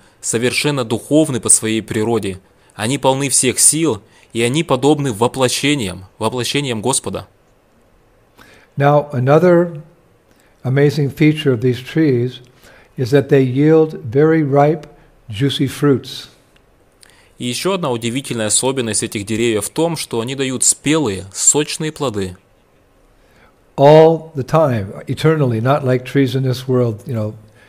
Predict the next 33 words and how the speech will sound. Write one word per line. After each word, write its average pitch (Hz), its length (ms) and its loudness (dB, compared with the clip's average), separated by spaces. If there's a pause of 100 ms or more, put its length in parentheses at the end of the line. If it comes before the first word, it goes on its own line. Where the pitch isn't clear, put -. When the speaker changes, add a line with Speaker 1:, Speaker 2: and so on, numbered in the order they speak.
(120)
Speaker 2:
a - 60 -10
certain 147 380 0
season 156 500 2
there's 107 220 -2
fruits. 98 460 -8 (640)
These 190 300 6
trees 175 320 6
have 156 180 6
fruits 156 320 2
all 156 160 8
the 160 100 0
time, 151 480 -2 (920)
and 151 140 2
different 165 280 2
kinds 185 300 6
of 160 100 0
fruits 107 420 -4 (260)
<laughs> 120 320 -10
on 120 160 -4
one 139 160 2
tree. 135 400 -4 (640)
Speaker 1:
Всегда, 147 800 2 (360)
вечно. 120 720 -4
Не 139 120 -10
то, 175 160 -4
что - 160 -2
как 120 160 -4
здесь, 143 420 0
в 113 60 -4
этом 117 220 -2
мире, 131 280 -2
деревья 117 400 0
дают 117 560 -2